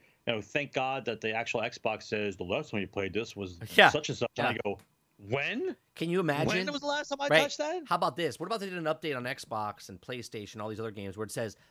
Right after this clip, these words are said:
Speaker 2: "The last time you played this is such and such. You have five days left to play it. Otherwise, it deletes from your system 'cause you haven't played it in,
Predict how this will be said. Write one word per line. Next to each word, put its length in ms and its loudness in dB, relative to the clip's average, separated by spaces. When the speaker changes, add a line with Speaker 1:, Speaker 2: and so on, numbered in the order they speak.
Speaker 2:
"The 80 -16
last 320 -2
time 140 -6
you 80 -8
played 420 -8
this 400 -14
is 220 -4
such 220 -4
and 100 -8
such. 320 -8
You 60 0
have 100 -2
five 380 0
days 260 -2
left 380 -2
to 80 -8
play 360 0
it. 180 -12
Otherwise, 760 2
it 160 -4
deletes 340 -2
from 140 -8
your 80 -6
system 440 -6
'cause 160 -10
you 60 0
haven't 160 -2
played 280 -6
it 100 -8
in, 100 -12